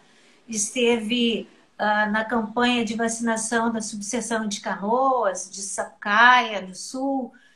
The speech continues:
ah, Canela e Gramado. Então,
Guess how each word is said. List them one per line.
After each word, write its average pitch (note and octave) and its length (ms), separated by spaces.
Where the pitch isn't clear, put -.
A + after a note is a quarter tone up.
ah, G#3 800
Canela A3 360
e G#3+ 40
Gramado. A3 960
Então, B3+ 640